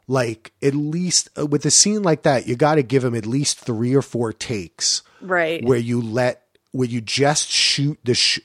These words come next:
Speaker 1: 'cause, uh, the way it was shot, all the, all the, um, paparazzi shots are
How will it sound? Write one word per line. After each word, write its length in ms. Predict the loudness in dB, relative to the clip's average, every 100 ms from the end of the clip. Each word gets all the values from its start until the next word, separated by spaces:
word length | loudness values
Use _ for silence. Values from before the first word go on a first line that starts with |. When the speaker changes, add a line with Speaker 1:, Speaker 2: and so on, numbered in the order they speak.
| -8
Speaker 1:
'cause, 240 | -4 -4 -6 -10
uh, 120 | -6
the 120 | 0
way 140 | 4 4
it 100 | 4
was 140 | 0
shot, 580 | 0 2 2 2 -2 -8 _ _ _ _ -20 -20 -2
all 240 | 2 4 4
the, 420 | 4 4 2 -4 _
all 220 | 2 2
the, 220 | 2 2
um, 380 | 2 2 -2 -8 -12 _
paparazzi 840 | 2 4 4 2 2 2 2 0 0
shots 580 | 0 2 0 -2 -4 -4 -2
are 340 | -2 0 -2